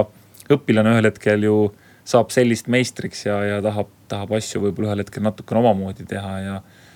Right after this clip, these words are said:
ja see oli, see oli see kahe, kahe tuhande kaheteistkümnenda aasta selles mõttes selline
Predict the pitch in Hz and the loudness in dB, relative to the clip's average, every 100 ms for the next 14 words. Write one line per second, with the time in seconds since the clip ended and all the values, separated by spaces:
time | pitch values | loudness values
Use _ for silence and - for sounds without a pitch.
0 | - _ 101 - 110 110 107 107 110 110 | -20 _ -6 0 0 2 0 0 -2 -2
1 | 113 104 110 113 113 107 73 - - _ | -2 -2 -4 -4 -2 0 -2 -6 -18 _
2 | - 110 104 104 104 101 110 117 117 107 | 0 2 2 0 0 -2 0 0 0 -2
3 | 104 107 104 101 104 113 101 104 - 104 | 0 0 -2 -4 -2 -2 -2 -4 -4 -8
4 | 101 - 101 101 107 | -8 -8 -6 -2 -2